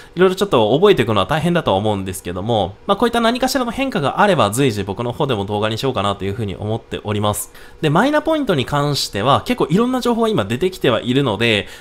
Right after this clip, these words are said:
まだまだね、それに関してはまた改めて動画にしようかなと思っております。で、今回こちら、今お伝えした四つについては、下の概要欄にリンク貼っておりますので、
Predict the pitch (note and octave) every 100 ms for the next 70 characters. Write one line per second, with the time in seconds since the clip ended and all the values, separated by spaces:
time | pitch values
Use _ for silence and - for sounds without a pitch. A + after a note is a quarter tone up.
0 | - G3 F3 D#3+ C3 A2+ A2 D#3 E3 D#3+
1 | F3+ F3 B2+ G#2 A2 A#2 B2 D3 G2+ F#2
2 | G2 G#2+ G2+ A#2+ G2+ G2 G2+ - G#2+ G#2+
3 | G#2 - D2+ - A2 G#2+ G#2+ - - D#3
4 | C#4+ D4 F#3+ - C3 E3+ D#3+ F3+ G3+ A#2+
5 | - A2+ A2 A2 C3 - A#3 A#3 A3+ C3
6 | G#2+ D3 A#2+ F#2 F#2 B2 B2+ - G#3 C#3+
7 | G3 G#3+ B2+ G#2 A#2+ B2 A#2 C3+ D3+ D#3+
8 | E3+ A2+ G#2 C3